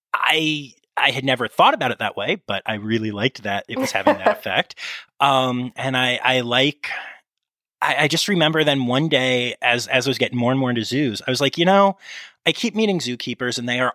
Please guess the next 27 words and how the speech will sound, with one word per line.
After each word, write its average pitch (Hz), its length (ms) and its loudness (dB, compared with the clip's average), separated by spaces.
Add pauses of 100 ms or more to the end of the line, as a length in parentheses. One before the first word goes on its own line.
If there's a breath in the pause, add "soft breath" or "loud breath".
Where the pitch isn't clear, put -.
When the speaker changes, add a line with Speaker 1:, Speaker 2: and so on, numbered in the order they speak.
Speaker 1:
awesome 120 420 0
and 113 80 -4
I 110 40 -4
wanna 143 300 2
learn 123 220 -2
more 113 240 -2
about 104 400 -2
this. 104 360 -8 (380 loud breath)
I 196 180 4
need 190 160 -6
to 170 80 -6
go 143 160 -2
find 123 320 -4
a 107 60 -10
podcast - 600 -8
about 95 320 -18
this." - 360 -16 (140)
Speaker 2:
Mm-hmm. 226 340 -8
Speaker 1:
And 226 180 2
I 226 120 4
just 240 280 -2
kind 277 220 2
of 226 120 2
assumed 202 520 -2
that 139 260 0
this 143 200 -2
existed. 117 640 -8